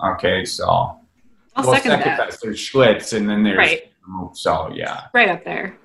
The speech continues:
Speaker 1: Mm-hmm.
Speaker 2: How do you take your old fashions?
Speaker 1: Mm, thank you for asking. Uh, yeah, I take them, uh, sour,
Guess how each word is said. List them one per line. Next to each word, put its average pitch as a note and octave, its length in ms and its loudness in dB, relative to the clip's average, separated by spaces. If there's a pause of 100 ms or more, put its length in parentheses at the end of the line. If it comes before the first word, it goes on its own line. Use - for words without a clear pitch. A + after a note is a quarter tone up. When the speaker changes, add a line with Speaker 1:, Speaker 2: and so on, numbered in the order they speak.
(300)
Speaker 1:
Mm-hmm. G#3 520 -6
Speaker 2:
How C4+ 180 6
do D4 60 4
you C#4 320 2
take B3 180 0
your G#3 100 2
old F3+ 140 2
fashions? - 560 -6 (720)
Speaker 1:
Mm, A2 440 6 (180)
thank F2 220 0
you F#2 80 -6
for F2 120 2
asking. - 440 0 (360)
Uh, A#2+ 360 4
yeah, C#3 260 2
I C3 120 2
take B2+ 360 -6
them, C3 260 0
uh, G#2+ 200 2
sour, G#2 640 2